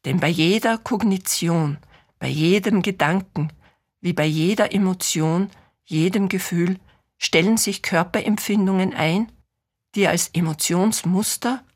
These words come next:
unsere Gefühls- und Erlebniswelt jetzt und in Zukunft gestalten. Der Psychologe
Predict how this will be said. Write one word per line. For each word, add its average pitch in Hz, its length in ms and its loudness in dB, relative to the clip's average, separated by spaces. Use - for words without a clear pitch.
unsere 165 340 0
Gefühls- 190 640 -2
und 165 200 -2
Erlebniswelt 165 960 -2
jetzt - 560 -2
und 180 140 0
in 151 180 0
Zukunft 170 680 -4
gestalten. - 680 -2
Der 165 100 -2
Psychologe 170 840 -2